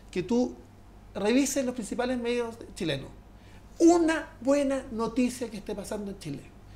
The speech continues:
Yo te voy a contar también la experiencia de un, de una, de un canal de televisión amigo, y que le dije, "Oye, ¿por qué no una buena noticia?". Ya, dijeron, "¿Sabes qué? Buena, buena idea". Partieron dos meses haciendo esta, este, este ejercicio.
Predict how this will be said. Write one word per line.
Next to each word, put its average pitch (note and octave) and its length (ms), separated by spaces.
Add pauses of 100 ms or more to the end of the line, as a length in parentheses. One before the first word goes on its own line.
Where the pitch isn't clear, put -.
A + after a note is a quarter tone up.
(320)
Yo G3 160
te B3+ 60
voy B3 80
a - 20
contar B3 240
también B3 240
la B3 60
experiencia A#3+ 520
de G#3+ 100
un, A#3+ 220 (100)
de G3 120
una, A#3 500 (280)
de G3+ 100
un A3 80
canal A3+ 220
de A#3 80
televisión A3+ 440
amigo, B3+ 400 (760)
y A3 140
que A3+ 140
le A#3+ 60
dije, B3 160
"Oye, A#3 240
¿por F#3 160
qué C4 220
no C4 80
una A#3+ 120
buena A3+ 200
noticia?". D#3 360 (240)
Ya, C4 240 (220)
dijeron, A3 300
"¿Sabes A#3 180
qué? A#3 100
Buena, A#3 200
buena G#3 300
idea". C3+ 200 (500)
Partieron B3 480 (140)
dos C#4 380
meses A#3 160
haciendo G3 240
esta, F3+ 160
este, - 340
este F#3 140
ejercicio. D#3 420